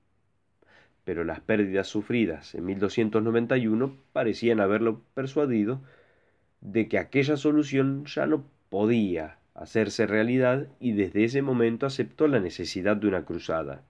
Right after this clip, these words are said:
aunque solo fuese como una manera de abrir camino a las misiones. Eso significaba, necesariamente, que tenía que examinar la posición de las órdenes militares,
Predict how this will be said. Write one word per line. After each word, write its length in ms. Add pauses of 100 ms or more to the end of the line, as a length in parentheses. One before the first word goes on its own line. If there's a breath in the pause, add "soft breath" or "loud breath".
(680)
aunque 260
solo 280
fuese 420
como 240
una 200
manera 440
de 60
abrir 320
camino 400
a 20
las 160
misiones. 680 (2000 loud breath)
Eso 260
significaba, 1040 (380)
necesariamente, 1160 (580)
que 120
tenía 560
que 80
examinar 680
la 160
posición 560
de 80
las 220
órdenes 360
militares, 800